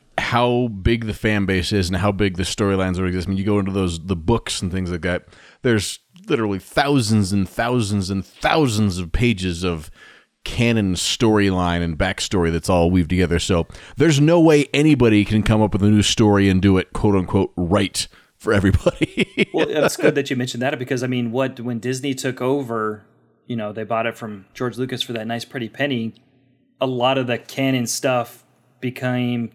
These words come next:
Speaker 2: non-canon. It somehow s-,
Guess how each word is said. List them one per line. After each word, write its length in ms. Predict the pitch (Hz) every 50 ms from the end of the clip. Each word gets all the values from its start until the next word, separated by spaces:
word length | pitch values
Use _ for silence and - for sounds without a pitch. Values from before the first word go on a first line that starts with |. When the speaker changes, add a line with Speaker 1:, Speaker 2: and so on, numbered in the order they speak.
| _
Speaker 2:
non-canon. 800 | - 120 127 127 135 143 139 135 - 110 107 101 - 50 - - - _ _ _ _ _ _ _ _ _ _ _ _ _ _ _ _ _ _ _ _ _
It 340 | - 139 139 - - - 127
somehow 440 | - - 135 123 113 139 135 131 123
s-, 260 | 120 - - - -